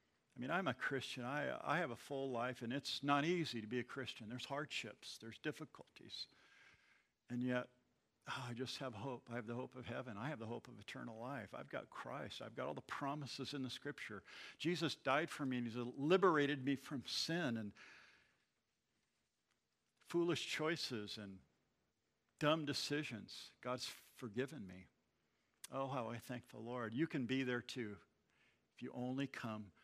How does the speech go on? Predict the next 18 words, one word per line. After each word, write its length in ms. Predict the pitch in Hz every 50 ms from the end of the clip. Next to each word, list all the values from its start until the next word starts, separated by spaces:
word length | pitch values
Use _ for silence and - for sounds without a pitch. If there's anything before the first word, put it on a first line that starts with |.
| - - _ _
to 120 | - 127
Jesus 460 | 117 - - 123 113 101 - 110 98 -
Christ. 580 | - - 117 110 104 98 95 92 - - -
The 160 | 120 113 107 - - - - - - - - - - - _ _
promise 520 | - - 180 185 196 202 196 190 - -
is 100 | 175 151
simple. 380 | - - - 196 180 - 156 139
Here 180 | 139 165 165
it 80 | 165 160
is 240 | 160 165 151 - -
behind 420 | - - 143 - 139 143 147 156
me 100 | 151 143
on 100 | 131 123
the 80 | 117 117
screen, 500 | - - - - 160 151 143 123 120 117
John 280 | 113 127 123 123 123
six 380 | 117 - - - 131 - - - -
thirty-seven. 600 | - 135 120 117 110 - - 131 120 113 107 95